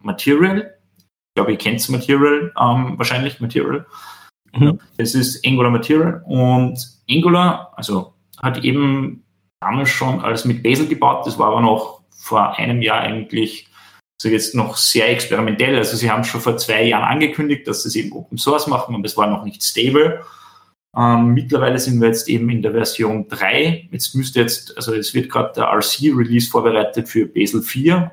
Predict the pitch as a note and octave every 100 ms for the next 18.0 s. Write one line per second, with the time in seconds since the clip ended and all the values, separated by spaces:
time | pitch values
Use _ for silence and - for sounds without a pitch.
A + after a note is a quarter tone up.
0 | - A#2+ G#2 - - - - - - -
1 | D#3+ - E3+ E3+ - - - - - -
2 | - _ _ _ - C3+ C3+ C3+ C3+ C3+
3 | C#3 - - - _ - C3 D3 D3 -
4 | B2+ C3 - - E3 B2+ C3+ B2+ G#2+ G2
5 | G2+ F2+ - - A#2 A2 A2 A2 A2 A2
6 | A2+ - - _ _ _ _ _ _ _
7 | _ _ - C3 C#3+ - C3 C3+ B2 D3+
8 | C#3 A#2 A#2+ C#3 - A2+ G#2+ - F2 G2
9 | F#2+ F2+ F#2 F#2 A#2 B2 - - A#2 A#2+
10 | A#2+ B2 - - _ _ - A2+ D#3+ -
11 | B2+ A#2+ B2 C3+ B2+ C3+ - D#3 B2 -
12 | B2 A#2 A#2 A#2 A2+ C#3+ D#3 D3 C#3+ -
13 | A#2+ A#2+ C3+ B2+ A2+ A2+ A2+ A#2 A#2 -
14 | A#2 A#2 G#2+ - G#2 A2 G2+ G#2 F#2+ G2
15 | F#2+ - G2+ G2+ - A#2 B2+ B2 A#2 -
16 | G#2+ G#2+ G2+ - - - - - A2+ -
17 | - A#2 - G#2+ G#2 - - G#2 G#2+ -